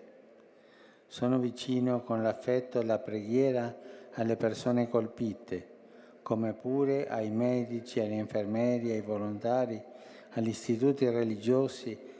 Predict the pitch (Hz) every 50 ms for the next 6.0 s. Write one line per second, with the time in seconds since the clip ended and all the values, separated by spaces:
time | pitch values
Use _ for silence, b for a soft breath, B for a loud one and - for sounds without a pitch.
0 | B - - 120 117 117 113 113 113 113 113 110 - - 110 104 - - 110 101
1 | - - - 113 101 95 92 92 90 90 92 95 - - B B B B B B
2 | B B - - 107 - - - 110 - - 123 131 139 139 127 - 123 117 113
3 | 113 110 107 107 107 110 107 104 104 110 127 143 147 143 143 135 117 110 117 123
4 | 127 127 127 127 - 131 123 123 - B B B B B B B - - 110 107
5 | 104 - - 117 110 - - - 135 131 120 110 101 104 104 101 98 101 101 101